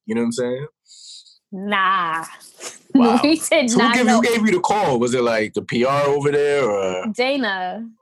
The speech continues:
Speaker 1: Okay.
Speaker 2: You, what's her last? I'm so sorry. I, for-, I'm, I forget. I forgot. I'm forgetting her last name in the moment.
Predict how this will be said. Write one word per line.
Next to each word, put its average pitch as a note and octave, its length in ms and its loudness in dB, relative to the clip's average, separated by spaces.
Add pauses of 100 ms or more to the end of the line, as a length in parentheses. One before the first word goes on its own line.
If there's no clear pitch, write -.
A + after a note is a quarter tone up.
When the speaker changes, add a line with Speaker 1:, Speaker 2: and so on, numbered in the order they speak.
(520)
Speaker 1:
Okay. F2+ 400 -4 (240)
Speaker 2:
You, D#4 220 -2
what's A4 260 -2
her F4+ 80 0
last? B3+ 320 -2
I'm D4+ 140 -2
so B3+ 180 -2
sorry. B3 180 -4
I, C4+ 120 0
for-, C4 80 -6
I'm, A#3+ 360 -2
I A#3 120 -4
forget. A#3 340 -4
I A#3+ 160 -2
forgot. A3 240 -4
I'm A3+ 80 -4
forgetting A3+ 460 -2
her G3+ 120 -4
last G3 360 -4
name G#3 260 -8
in G3+ 140 -6
the F#3+ 100 -8
moment. G3+ 460 -2